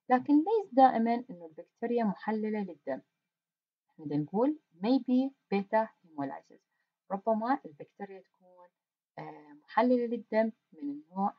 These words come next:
الكامل. هذا ال-، البلود أجار اللي هو يعتبر differential وأيضا يعتبر الريست ميديا. البكتيريا أقدر أزرعها على أوساط تكون سيلكتيف خاصة بالكوراني بكتيريا. عندنا، آه،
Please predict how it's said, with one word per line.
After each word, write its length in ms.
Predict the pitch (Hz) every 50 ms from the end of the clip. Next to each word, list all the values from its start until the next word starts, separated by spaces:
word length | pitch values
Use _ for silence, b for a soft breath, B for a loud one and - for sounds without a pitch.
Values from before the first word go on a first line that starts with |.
| _ _ -
الكامل. 480 | 185 175 _ _ - 165 _ _ _ _ _ _ _ _ _ _ _ _ _ _ _ _ _ _ _ _ _ _ _ -
هذا 380 | 302 370 403 392 349 359 392 - - _ -
ال-، 220 | 208 190 185 185 - - 208
البلود 400 | 214 190 - 196 180 175 175 -
أجار 400 | - 165 175 196 214 262 294 294 - -
اللي 140 | 175 156 143 196
هو 60 | 202
يعتبر 680 | 196 214 247 254 - - 233 220 - 226 226 240 247 - - -
differential 680 | 147 - 170 _ - 208 226 269 285 285 - 320 302 302
وأيضا 320 | 277 262 - 220 208 214
يعتبر 500 | 196 190 - - - - 202 202 208 - _ -
الريست 440 | - - - - 196 - _ - 196
ميديا. 360 | 170 147 135 _ - - - _ _ _ _ _ _ _ _ _ _ _ _ - -
البكتيريا 540 | 202 202 247 254 - - 381 381 381 370 370
أقدر 360 | - 311 277 269 285 285 277
أزرعها 500 | - 233 214 240 247 254 - - 240 - -
على 220 | 202 196 185 175 -
أوساط 500 | - 165 175 - - 214 233 - - _ -
تكون 540 | 175 - _ _ - 208 214 226 247 254 254 _ _ 170 _ _
سيلكتيف 540 | - 180 175 170 175 175 - _ - 285 359 359 _ _ _ _ _ _ _ -
خاصة 460 | - - - 277 294 262 - - 170 143
بالكوراني 600 | 147 175 180 - - 233 233 240 240 240 240 233
بكتيريا. 640 | 208 226 220 _ _ - 220 214 240 277 370 440 _ _ _ _ _ _ _ _ _ -
عندنا، 420 | 170 165 165 156 156 156 156 - - - -
آه، 360 | 165 151 143 143 139 135 -